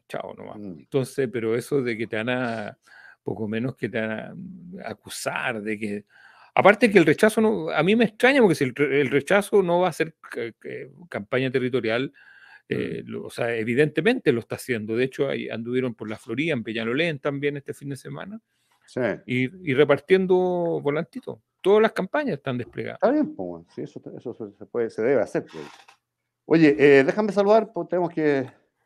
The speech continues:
Speaker 2: Nos está despachando. Jo-, me extraña que don José no haya aparecido, ¿eh?
Speaker 1: No.
Speaker 2: Debe ser que está,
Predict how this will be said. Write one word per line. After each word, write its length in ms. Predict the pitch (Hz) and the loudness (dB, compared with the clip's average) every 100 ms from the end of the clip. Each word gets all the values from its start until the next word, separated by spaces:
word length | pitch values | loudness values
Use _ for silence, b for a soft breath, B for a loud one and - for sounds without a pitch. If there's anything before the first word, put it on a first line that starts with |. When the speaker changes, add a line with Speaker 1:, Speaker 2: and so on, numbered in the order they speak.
| _ _ _ _ _ _ _ | _ _ _ _ _ _ _
Speaker 2:
Nos 120 | 120 | -6
está 140 | 117 147 | 0 2
despachando. 480 | 139 110 120 147 170 | 2 -2 -4 -6 -6
Jo-, 160 | 127 | -6
me 100 | 120 | -8
extraña 280 | 110 107 127 | -8 -6 -4
que 60 | 151 | -4
don 100 | 175 | -6
José 200 | - 165 | -6 -6
no 80 | 156 | -4
haya 120 | 156 | -4
aparecido, 480 | 160 160 233 123 101 | -4 -6 -6 -8 -8
¿eh? 100 | 208 _ _ _ _ _ _ | -14 _ _ _ _ _ _
Speaker 1:
No. 280 | 113 117 151 | -8 -6 -6
Speaker 2:
Debe 120 | 190 | -8
ser 160 | 170 175 | -12 -16
que 160 | - 151 | -12 -12
está, 200 | 151 | -10